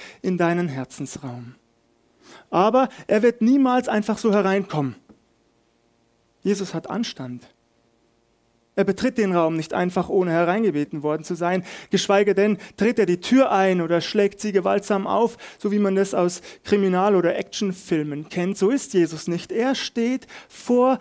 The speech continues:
deiner Herzenstür und wartet darauf, ob du diese Tür öffnest. Das ist deine Wahl. Die Bewohner dieser Gegend hier, sie entscheiden sich, ihre Herzenstür zuzulassen.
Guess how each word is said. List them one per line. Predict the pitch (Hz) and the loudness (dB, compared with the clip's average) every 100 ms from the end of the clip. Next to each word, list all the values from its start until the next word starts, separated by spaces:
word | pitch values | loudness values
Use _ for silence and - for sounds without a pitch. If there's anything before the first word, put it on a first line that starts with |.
| - | -4
deiner | - 226 220 | 0 2 2
Herzenstür | 202 214 - 208 - 226 220 220 - - - | 0 -2 -6 -8 -8 0 2 0 -4 -12 -6
und | 196 185 | -6 -2
wartet | 226 269 262 220 | -2 0 -2 -2
darauf, | 196 185 196 196 | 0 2 0 0
ob | 185 | -4
du | 208 208 | -2 -2
diese | 196 202 | -2 -4
Tür | 208 214 208 - _ _ | -4 -2 -4 -4 _ _
öffnest. | 156 - 151 - - _ _ _ _ _ _ _ _ _ _ _ _ _ _ _ _ _ _ _ _ _ _ _ _ _ - | -14 -14 -16 -18 -20 _ _ _ _ _ _ _ _ _ _ _ _ _ _ _ _ _ _ _ _ _ _ _ _ _ -10
Das | 175 | -8
ist | 196 - | -6 -4
deine | 208 214 | -4 -4
Wahl. | 226 180 123 _ _ _ _ _ _ _ - - - | -6 -10 -14 _ _ _ _ _ _ _ -20 -20 -6
Die | 202 | 0
Bewohner | 202 190 254 269 247 - _ _ _ _ _ _ - - | 2 4 2 2 -2 -8 _ _ _ _ _ _ -12 -2
dieser | 220 220 | 2 2
Gegend | 196 214 220 185 | 2 0 0 -2
hier, | 214 226 226 - - - | 0 2 2 -4 -20 -18
sie | - 202 | -4 0
entscheiden | 233 226 202 220 226 | 2 0 -2 0 -2
sich, | 226 233 | -2 -6
ihre | 240 208 | -4 -4
Herzenstür | 185 208 - 220 - 226 | -4 -6 -8 -10 -8 -12
zuzulassen. | - 214 - 135 127 - | -10 -12 -10 -12 -12 -18